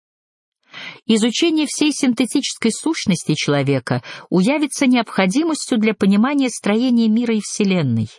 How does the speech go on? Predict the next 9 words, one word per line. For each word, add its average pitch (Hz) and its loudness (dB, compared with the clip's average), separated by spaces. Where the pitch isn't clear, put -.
Наука 143 2
синтетической - 0
сущности - -4
человека, 120 -2
изучение 156 2
функций 214 -2
его 135 0
организма, 131 0
уявит 165 0